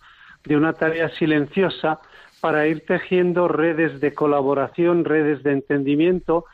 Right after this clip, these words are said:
redes de conocimiento y un empeño constante de la Iglesia, mm, para, mm, promocionar, promover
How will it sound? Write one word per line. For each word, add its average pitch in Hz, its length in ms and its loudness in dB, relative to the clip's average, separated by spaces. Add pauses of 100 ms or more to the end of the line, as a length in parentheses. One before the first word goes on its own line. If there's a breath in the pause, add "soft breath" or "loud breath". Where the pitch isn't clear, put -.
(300 loud breath)
redes 156 380 0
de 147 140 0
conocimiento 156 920 0
y 160 140 0
un 170 120 2
empeño 156 460 0
constante 147 580 -2
de 151 120 2
la 156 120 2
Iglesia, 165 600 -2 (560 loud breath)
mm, 143 800 0 (220)
para, 147 440 -2
mm, 143 280 0 (140)
promocionar, 151 1040 0
promover 147 680 0